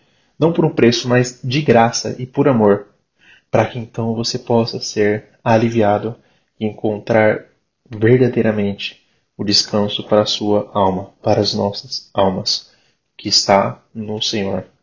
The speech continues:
É nele que está verdadeiramente o nosso descanso. E se você conhece alguém que possa ser abençoado por essa palavra,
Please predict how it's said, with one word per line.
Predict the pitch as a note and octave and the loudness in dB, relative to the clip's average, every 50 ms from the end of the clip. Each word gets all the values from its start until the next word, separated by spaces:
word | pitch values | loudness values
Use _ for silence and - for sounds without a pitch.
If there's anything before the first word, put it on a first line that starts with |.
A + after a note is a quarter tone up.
| _ | _
É | - | -12
nele | A2 G2 G2+ G#2 G#2+ A2+ A2 | -6 -2 0 0 0 0 -2
que | - | -4
está | - - - - A2 G#2+ | -8 -8 -4 -2 -2 0
verdadeiramente | G#2 A2 G#2+ A2 G#2+ A2 G#2 G#2 G2+ G2+ G2+ G2 - - | 0 0 -2 0 0 0 0 0 -2 -2 -6 -6 -8 -8
o | A2 | -8
nosso | G2+ F#2+ F#2+ F#2+ - - - | -6 -6 -6 -8 -10 -12 -10
descanso. | - G2+ - - - F#2 G2+ - - - - _ _ _ _ _ _ _ _ _ _ _ _ _ _ _ _ _ _ _ _ _ _ _ _ _ _ _ _ _ _ _ _ _ _ _ _ _ | -6 -6 -6 -6 -8 -10 -12 -12 -16 -16 -18 _ _ _ _ _ _ _ _ _ _ _ _ _ _ _ _ _ _ _ _ _ _ _ _ _ _ _ _ _ _ _ _ _ _ _ _ _
E | D3+ | 4
se | - G3+ | 6 6
você | F#3+ F3+ - G3+ | 6 6 4 4
conhece | - F#3+ F#3 F#3 F#3 F3 | 4 6 4 6 4 2
alguém | D3+ C#3 C3 C3+ | 2 2 0 0
que | - - | -2 2
possa | - C3 C3 C3 C#3+ C3 | 4 4 4 4 2 -2
ser | - - B2 A2+ | 0 2 4 4
abençoado | A2+ A2+ A#2 A#2+ - - A#2+ A2+ A2+ B2 A2+ | 4 2 0 -2 0 2 2 2 2 0 -2
por | - A#2+ | 0 0
essa | A2 - - | 0 2 0
palavra, | A#2 - A2+ G2+ G2+ G2+ A2 C3 C#3+ D3 - | 0 2 2 4 4 4 2 2 -4 -10 -14